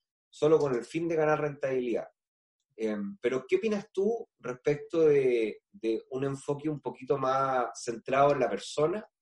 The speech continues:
y más centrado en el propósito que tiene cada uno? Te quiero preguntar qué opináis de eso y, y si tú, no sé, po, si has tenido la posibilidad de pensar en tu propósito, ¿cómo te ha servido eso? Cuéntanos un poquito más sobre,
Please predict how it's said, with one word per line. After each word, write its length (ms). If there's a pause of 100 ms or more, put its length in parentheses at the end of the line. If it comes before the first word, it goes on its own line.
(720)
y 80
más 200
centrado 440
en 60
el 120
propósito 560
que 80
tiene 240
cada 200
uno? 200
Te 80
quiero 280
preguntar 680
qué 100
opináis 380
de 100
eso 360 (600)
y, 840
y 100
si 140
tú, 480
no 100
sé, 140
po, 200
si 140
has 120
tenido 280
la 120
posibilidad 680
de 120
pensar 360
en 140
tu 100
propósito, 1000 (580)
¿cómo 240
te 80
ha 40
servido 480
eso? 540
Cuéntanos 360
un 80
poquito 280
más 220
sobre, 720